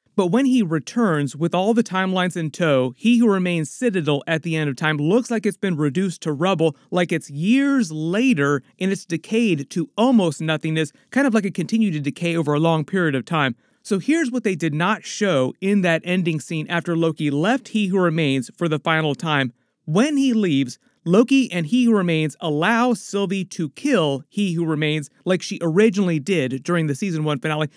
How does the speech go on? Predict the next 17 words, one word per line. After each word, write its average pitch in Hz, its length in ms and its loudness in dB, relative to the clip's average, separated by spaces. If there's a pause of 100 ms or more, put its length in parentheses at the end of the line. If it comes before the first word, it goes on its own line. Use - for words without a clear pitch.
(100)
because 226 280 2
the 185 100 -4
moment 214 360 2
that 180 100 -4
they're 165 200 -2
in 240 180 4
here 160 220 0 (200)
is 175 140 2
back 180 340 0
during 190 260 0
the 151 80 2
events 156 260 2
of 165 80 -6
the 139 60 -4
season 156 320 -4
one 147 140 0
finale. 131 560 -2